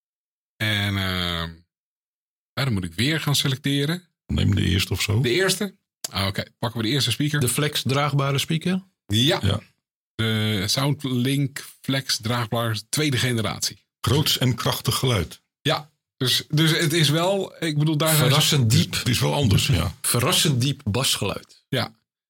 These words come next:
Speaker 1: En dus het is wel consistent dat ze daarin inderdaad, dat zijn de, nou, selling points, zou ik maar zeggen, van de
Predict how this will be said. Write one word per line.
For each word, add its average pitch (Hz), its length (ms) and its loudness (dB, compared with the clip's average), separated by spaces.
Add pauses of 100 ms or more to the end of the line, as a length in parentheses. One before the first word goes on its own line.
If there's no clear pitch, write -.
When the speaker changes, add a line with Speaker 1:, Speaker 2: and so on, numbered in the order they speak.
(140)
Speaker 1:
En 135 100 -2
dus 147 140 2
het 151 160 0
is 151 120 2
wel 170 240 0
consistent 170 800 0
dat 156 180 0
ze 139 120 -2
daarin 139 540 0
inderdaad, 135 640 0 (340)
dat 143 380 0
zijn 139 280 0
de, 127 240 0 (640)
nou, 92 220 -2
selling 127 400 0
points, 123 560 2
zou - 180 -6
ik - 60 -12
maar 120 60 0
zeggen, 110 300 0
van 113 300 0
de 110 280 0